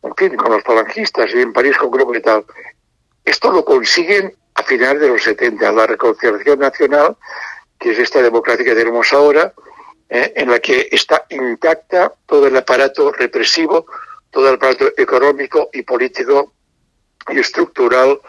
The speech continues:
del franquismo. Es un sometimiento con un poquito de,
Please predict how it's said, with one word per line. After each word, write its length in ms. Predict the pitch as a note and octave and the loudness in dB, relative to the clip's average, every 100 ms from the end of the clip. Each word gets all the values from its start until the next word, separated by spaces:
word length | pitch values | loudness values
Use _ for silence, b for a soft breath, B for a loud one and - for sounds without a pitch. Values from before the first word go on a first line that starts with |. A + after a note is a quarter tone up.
| B B B B | B B B B
del 160 | A#2+ | -4
franquismo. 680 | A2+ G#2+ G#2 - G#2+ F#2+ F#2+ - | -2 -2 -2 -2 -2 -2 -4 -2
Es 160 | - | -2
un 100 | D3+ | 0
sometimiento 720 | - B2+ A#2 B2 A#2+ C3+ B2+ | 0 2 0 0 0 -2 -2
con 140 | D3+ A#2+ | -2 -2
un 100 | A2+ | -2
poquito 420 | A2 - B2 C3+ | -4 -4 -4 -2
de, 240 | A#2 A2 | 0 0